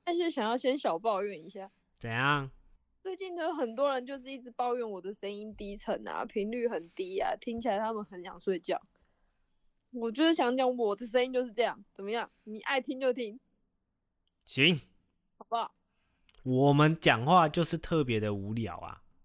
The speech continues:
Speaker 2: 你能，你又能怎样？
Speaker 1: 你不知道无聊，因为我们录的时间都已经很晚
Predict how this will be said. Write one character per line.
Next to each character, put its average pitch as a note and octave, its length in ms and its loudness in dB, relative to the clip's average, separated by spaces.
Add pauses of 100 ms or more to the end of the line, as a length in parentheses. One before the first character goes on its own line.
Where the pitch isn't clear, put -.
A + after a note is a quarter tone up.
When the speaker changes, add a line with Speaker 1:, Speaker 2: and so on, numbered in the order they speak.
(220)
Speaker 2:
你 A#2 180 -6
能， A#2+ 220 0
你 C3+ 340 0
又 F3 180 8
能 C3 220 2
怎 A#2 200 -4
样？ - 180 0
Speaker 1:
你 - 0 -
不 - 20 -
知 - 40 -6
道 - 100 -8
无 - 100 -18 (420)
聊， F#3+ 220 -4 (220)
因 - 80 -20
为 E4+ 80 0
我 C#4+ 60 2
们 B3 120 -6
录 D#4 160 2
的 B3+ 120 8
时 A#3+ 160 -6
间 C4+ 160 -4
都 C4+ 120 0
已 G3+ 40 -2
经 A3+ 160 -8
很 F#3+ 460 0
晚 G#3 220 4